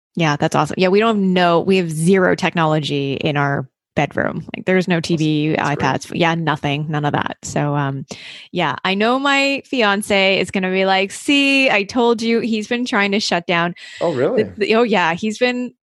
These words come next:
Speaker 1: trying to shut down the T V at, like, 'cause, so we go to bed at eleven, and he's been trying to shut it down at ten thirty so that half an hour there's, like, no screens, nothing. And I'm just like, "No,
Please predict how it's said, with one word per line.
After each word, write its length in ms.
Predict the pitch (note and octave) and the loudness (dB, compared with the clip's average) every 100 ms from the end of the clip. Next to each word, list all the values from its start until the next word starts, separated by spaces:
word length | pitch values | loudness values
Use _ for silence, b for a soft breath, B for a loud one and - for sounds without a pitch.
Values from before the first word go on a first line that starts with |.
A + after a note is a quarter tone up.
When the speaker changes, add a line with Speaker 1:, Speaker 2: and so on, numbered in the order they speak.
| _ | _
Speaker 1:
trying 180 | A3+ F#3+ | -4 -2
to 80 | F#3+ | -2
shut 220 | G3 F3+ | -4 -4
down 160 | F3 F3 | -6 -6
the 80 | |
T 180 | - F3 | -8 -8
V 140 | E3 D#3 | -4 -4
at, 160 | - | -4
like, 260 | D3+ D3+ - _ _ _ _ _ _ - | -4 -6 -8 _ _ _ _ _ _ -18
'cause, 140 | - | -6
so 100 | G#3 | -2
we 120 | A3 | 2
go 80 | D4 | 2
to 80 | D#4 | 2
bed 140 | A3+ | 2
at 80 | F#3+ | 2
eleven, 380 | E3+ D3+ - - | 0 0 -2 -4
and 80 | F#3 | -6
he's 180 | E3+ | -6
been 100 | F3 E3 | -8 -4
trying 220 | G3+ A3 | 0 2
to 60 | A#3 | 2
shut 220 | - F#3 | 2 0
it 100 | F3+ | 0
down 260 | E3 D#3+ D#3 | 0 0 0
at 260 | D3 C#3+ _ _ _ _ _ _ - | -2 -2 _ _ _ _ _ _ -10
ten 300 | - G3+ G#3+ | -2 0 0
thirty 600 | - F3 F3+ G3 B3+ C#4+ | 0 0 2 2 2 0
so 200 | - F#3+ | 0 0
that 260 | E3+ D#3+ - | 2 0 -4
half 340 | - F3+ E3+ | -4 -4 -2
an 100 | F#3 | -2
hour 600 | E3 D3+ F3 G#3 B3 C4+ - b _ | 0 0 0 0 0 -2 -6 b _
there's, 280 | F#3 F3+ - - | -6 -6 -10 -8
like, 160 | E3 - _ - | -8 -8 _ -4
no 240 | F3+ F3 | 0 0
screens, 500 | E3 - D#3+ D#3 E3 | -2 -6 -8 -6 -6
nothing. 480 | D#3 D3 F#3+ A#3+ B3+ | -6 -4 -4 -2 -2
And 100 | F3+ | -4
I'm 140 | E3+ | -6
just 260 | D#3+ D#3+ - | -6 -10 -10
like, 280 | C#3+ C#3+ - | -10 -10 -12
"No, 1200 | E3+ G#3 D4 G4 G#4+ A4 G#4 G4+ G4 F#4 C4+ B3 | -12 -10 -8 -6 -4 -2 -2 0 2 4 4 2